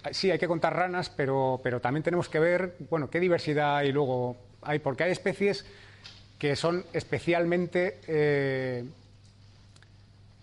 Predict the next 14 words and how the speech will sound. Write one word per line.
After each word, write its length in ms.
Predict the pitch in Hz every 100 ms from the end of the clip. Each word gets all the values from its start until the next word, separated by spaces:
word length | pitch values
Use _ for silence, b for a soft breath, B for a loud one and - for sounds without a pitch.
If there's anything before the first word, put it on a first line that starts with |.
| - - -
pues, 360 | - 131 - -
eh, 340 | 143 131 131
diferentes 540 | 120 131 143 196 175 135
en 100 | 143
este 200 | 113 151
sentido, 400 | 147 175 160 123
que, 300 | 127 127 127
que, 420 | 131 127 127 127 127 - - -
que 120 | 113
pueden 180 | 156 165
tener 400 | 170 175 151 - - -
tamaños 420 | - 139 170 175 156
de 80 |
descenso 640 | 160 143 175 160 147 123